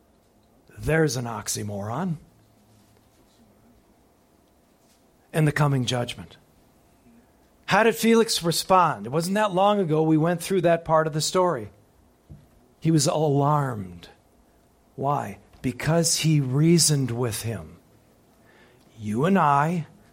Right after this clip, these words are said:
are charged to reason with people. Because these things that we believe, we hold to as truths. If they are in fact true,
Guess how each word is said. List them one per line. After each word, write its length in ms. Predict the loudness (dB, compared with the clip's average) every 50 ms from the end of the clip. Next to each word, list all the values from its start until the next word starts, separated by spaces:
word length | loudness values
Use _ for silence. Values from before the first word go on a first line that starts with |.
| _ _ _ _
are 200 | -2 -2 -2 -2
charged 920 | -2 -4 -4 0 0 0 0 0 -2 -4 -6 -8 -10 -10 -10 -10 -10 -12 -16 -20 -20 -20 _ _ _ _ _ -12 -6
to 180 | -2 0 0
reason 640 | 2 2 4 4 6 6 4 4 2 0 -2 -4 -8 -10 -14 -20 _ _ _ _ _
with 280 | -4 -4 -4 -4 -6
people. 440 | -6 -6 -6 -6 -8 -14 -18 -18 -20 _ _ _ _ _ _ _ _ _ _ _ _ _ _ _ _ _ _ -6
Because 460 | -6 -6 0 2 2 4 4 2 -2 -2
these 400 | 2 2 4 4 2 0 -2 2
things 420 | 4 4 6 6 4 2 2 2
that 300 | 2 0 0 0 -4 -4
we 240 | 0 2 4 4 4
believe, 560 | 4 2 4 4 4 4 4 4 2 2 2
we 120 | 2 2
hold 440 | 0 0 0 2 2 2 2 0 -4
to 340 | -4 -2 0 0 0 0 -4 -8 -18 -20 -20 -20 -20 -12 _
as 420 | 0 2 2 2 2 0 -4 -6 -12 -14 _
truths. 760 | -6 -2 0 2 4 2 2 0 -2 -4 -4 -4 -4 -6 -10 _ _ _ _ _ _ _ _ _ _ _ _ _ _ _ _ _ _ _ _ _ _
If 200 | -2 0 0 2
they 140 | 4 4 6
are 260 | 6 6 6 6 6
in 160 | 4 4 2 0
fact 640 | -2 0 2 4 4 4 2 -2 -6 -12 -14 -8 -6
true, 640 | -6 -2 4 6 8 8 6 4 0 -4 -6 -6